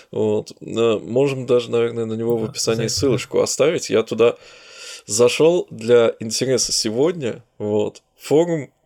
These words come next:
Speaker 1: две тысячи третьего года. Э, последние записи там были на момент сегодняшнего
Speaker 2: Да,
Speaker 1: дня,
Speaker 2: да, он живой, в
Speaker 1: вчерашние.
Speaker 2: том-то и дело, поразительно.
Speaker 1: <laughs> Вот. То есть, да, до сих пор живёт.
Speaker 2: У него полное название
Speaker 1: Вот.
Speaker 2: Old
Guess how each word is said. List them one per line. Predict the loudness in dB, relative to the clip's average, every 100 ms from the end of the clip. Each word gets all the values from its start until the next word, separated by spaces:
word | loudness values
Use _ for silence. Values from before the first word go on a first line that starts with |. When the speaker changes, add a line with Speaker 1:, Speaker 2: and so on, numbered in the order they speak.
| _
Speaker 1:
две | -2 -2
тысячи | 0 -4 -4
третьего | -6 -4 -4
года. | -2 -2 -2 -6 -14 _ -20 -20 -20 0
Э, | 4 4 4
последние | 2 2 2 0 -2 -2 -2 0 0 0
записи | 2 2 2 -2 -4
там | -4 0 0 0 -8 _ _
были | -4 0 0
на | 0
момент | -2 -2 -4
сегодняшнего | -4 -4 -4 -6 -6 -6
Speaker 2:
Да, | -4
Speaker 1:
дня, | -2 0
Speaker 2:
да, | -2 -4
он | -4
живой, | -2 -2
в |
Speaker 1:
вчерашние. | 2 4 4 2 0 -2
Speaker 2:
том-то | 0
и | 0
дело, | 2 0 0 -2
поразительно. | -2 -2 0 4 6 6
Speaker 1:
<laughs> |
Вот. | 2 0 -6 -10 -10 -14 -8 -4 -2 -2 2
То | 4
есть, | 4 2 0 0 2 6
да, | 6 6 4
до | 2 4 4
сих | 4 0 0
пор | 4 6 6
живёт. | 2 0 4 4 4 2 0
Speaker 2:
У |
него | 2 4
полное | 2 2
название | 2 4 6 6 6
Speaker 1:
Вот. | 0
Speaker 2:
Old | -6